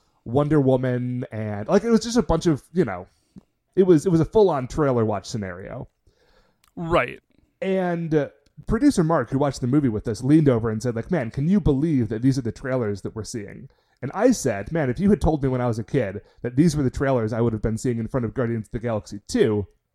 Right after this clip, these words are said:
Speaker 1: well, first of all, my response would have been, "Man, they put Charlie twenty-seven in two movies?" And then I had a big
Speaker 2: <laughs>
Speaker 1: laugh to myself 'cause I thought it was hilarious.
Speaker 2: 'Cause that's
Speaker 1: And then
Speaker 2: obviously
Speaker 1: Charlie
Speaker 2: hilarious.
Speaker 1: twenty-seven is in this dang movie, Dave.
Speaker 2: I, dude, I can't, played by, uh, played by Ving Rhames.
Speaker 1: Yeah,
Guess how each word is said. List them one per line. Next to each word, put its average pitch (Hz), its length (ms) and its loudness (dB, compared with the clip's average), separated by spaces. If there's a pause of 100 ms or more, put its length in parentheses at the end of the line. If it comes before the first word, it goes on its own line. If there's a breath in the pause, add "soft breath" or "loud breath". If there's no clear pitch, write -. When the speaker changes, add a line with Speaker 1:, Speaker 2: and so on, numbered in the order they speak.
(400)
Speaker 1:
well, 160 320 0
first 220 240 4
of 139 60 2
all, 110 280 0 (180 loud breath)
my 135 100 0
response 139 440 0
would 139 80 0
have 120 80 -4
been, 117 260 -2
"Man, 151 200 2
they 139 100 4
put - 180 0
Charlie 143 260 2
twenty-seven 143 520 -4
in 208 80 -6
two 143 180 2
movies?" 151 520 -2 (340)
And 143 120 -4
then 170 80 0
I 165 100 2
had 131 180 0
a 117 60 -2
big 139 280 -2
Speaker 2:
<laughs> - 140 -6
Speaker 1:
laugh 117 440 -2 (120)
to 185 120 -2
myself 117 600 -2
'cause 151 140 2
I 135 60 -4
thought 175 200 0
it 143 60 2
was 123 120 -2
hilarious. 135 400 -2
Speaker 2:
'Cause 185 120 -2
that's 185 140 4
Speaker 1:
And 214 80 4
then 196 60 6
Speaker 2:
obviously 294 360 6
Speaker 1:
Charlie 262 240 6
Speaker 2:
hilarious. 247 60 4
Speaker 1:
twenty-seven 220 580 4
is 147 200 0
in 220 240 -2
this 208 160 4
dang 165 400 -2
movie, 135 280 4
Dave. 104 400 -6 (640)
Speaker 2:
I, 196 180 0
dude, 147 540 0
I 160 140 0
can't, 165 460 -2
played 165 280 -2
by, 175 240 -2
uh, 170 240 2
played 170 200 -8
by 185 140 -4
Ving 214 160 -6
Rhames. 240 240 -4
Speaker 1:
Yeah, 254 220 0